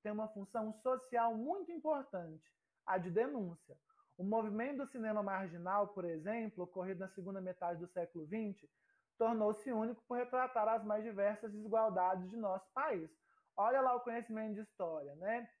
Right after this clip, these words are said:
História, literatura, geografia, né?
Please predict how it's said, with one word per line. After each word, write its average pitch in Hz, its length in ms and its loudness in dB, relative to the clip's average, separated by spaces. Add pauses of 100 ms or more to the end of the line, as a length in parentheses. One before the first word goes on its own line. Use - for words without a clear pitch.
(120)
História, 202 640 4
literatura, 196 1120 -2 (260)
geografia, 196 1080 -4
né? 226 260 -2